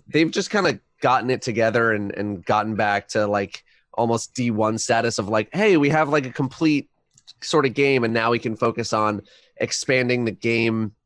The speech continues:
itself instead of having to rework, you know, so many of these systems." Even though I say that, Armor two point oh is coming, which is a rework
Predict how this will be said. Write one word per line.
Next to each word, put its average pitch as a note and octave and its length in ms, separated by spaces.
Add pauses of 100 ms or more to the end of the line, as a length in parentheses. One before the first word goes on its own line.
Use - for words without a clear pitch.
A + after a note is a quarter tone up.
(180)
itself A2+ 680
instead A2 300
of A2+ 60
having A2 240
to G2+ 60
rework, G#2 880 (360)
you A2+ 140
know, F#2 200
so - 300
many G#2+ 220
of F#2+ 80
these G2 200
systems." G2 400 (100)
Even D3+ 260
though A2+ 420 (140)
I F#2+ 80
say D3 180
that, G2+ 320 (380)
Armor A#2 280
two B2+ 200
point A2+ 260
oh C#3 140
is A2 120
coming, G2 360
which G2+ 180
is G#2+ 80
a G#2 140
rework A2 640